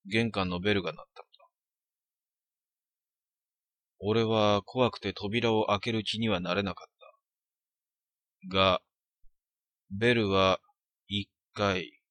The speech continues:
二回、三回と鳴っている。扉を開けずに俺が玄関先で、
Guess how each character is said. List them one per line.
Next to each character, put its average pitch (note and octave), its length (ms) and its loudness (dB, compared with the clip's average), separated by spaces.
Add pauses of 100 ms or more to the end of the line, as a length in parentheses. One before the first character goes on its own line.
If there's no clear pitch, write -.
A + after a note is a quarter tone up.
(420)
二 F#2+ 220 -4
回、 F#2 380 -4 (680)
三 G#2+ 420 -4
回 G2 280 -4
と F#2+ 160 -8
鳴 E2 140 -8
っ - 20 -8 (160)
て - 80 -12
い - 60 -16
る。 - 60 -20 (3000)
扉 C3+ 400 2
を B2+ 120 4
開 A#2+ 100 4
け B2 100 -4
ず A#2 140 -6
に A#2 120 0
俺 A2+ 200 0
が A2 160 0
玄 A2+ 240 0
関 B2+ 220 -2
先 A2+ 220 -2
で、 G2+ 380 4